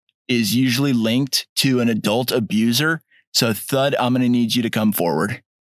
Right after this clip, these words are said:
What the fuck was going on? But otherwise, the soundtrack to that movie, magical.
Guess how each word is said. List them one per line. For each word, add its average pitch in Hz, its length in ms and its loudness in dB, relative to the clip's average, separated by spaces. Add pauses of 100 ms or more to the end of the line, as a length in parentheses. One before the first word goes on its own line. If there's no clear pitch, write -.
(300)
What 120 440 0
the 104 220 0
fuck - 640 -4
was 113 200 2
going 98 400 2
on? 87 300 0 (1200)
But 156 80 0
otherwise, 165 600 0 (340)
the 120 140 2
soundtrack 165 680 2
to 107 120 2
that 101 180 2
movie, 98 460 2 (500)
magical. 95 560 0